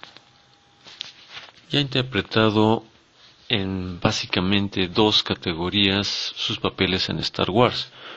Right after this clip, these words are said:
Una de ellas es videojuegos y la otra es en películas. En videojuegos tenemos que hizo los soldados clon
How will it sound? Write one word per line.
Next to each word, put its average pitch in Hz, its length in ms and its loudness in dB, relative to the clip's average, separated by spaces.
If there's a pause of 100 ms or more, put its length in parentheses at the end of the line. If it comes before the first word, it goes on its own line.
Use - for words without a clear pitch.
(180)
Una 98 240 0
de 95 140 2
ellas 104 380 0
es 90 280 0
videojuegos 104 800 2
y 110 100 -2
la 92 120 -4
otra 90 240 -8
es 85 260 -4
en 101 140 0
películas. - 680 -2 (1500)
En 117 160 0
videojuegos 127 840 2 (640)
tenemos 110 460 0
que - 160 -6
hizo 98 240 -2
los 85 160 -4
soldados 92 480 0
clon 98 480 0